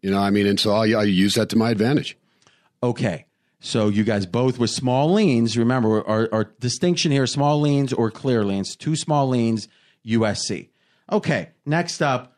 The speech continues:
Speaker 2: ooh, crossfire time. This is the game that you guys disagree with the most of all the games. And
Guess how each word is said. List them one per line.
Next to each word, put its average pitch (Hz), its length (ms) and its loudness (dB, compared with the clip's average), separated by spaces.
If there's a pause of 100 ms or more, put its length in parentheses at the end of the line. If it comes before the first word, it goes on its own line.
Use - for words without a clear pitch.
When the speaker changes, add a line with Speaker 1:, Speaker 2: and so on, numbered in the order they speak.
(160)
Speaker 2:
ooh, 135 600 2 (160)
crossfire 113 720 -2
time. 92 540 -6 (420)
This 139 240 0
is 170 140 2
the 170 100 2
game 120 640 0 (340)
that 113 80 -6
you 131 220 2
guys 117 520 0 (240)
disagree 131 720 2
with 117 400 2 (320)
the 120 160 0
most 131 720 2 (300)
of 113 100 -2
all 156 240 2
the 135 120 2
games. 101 640 0 (420)
And 117 600 0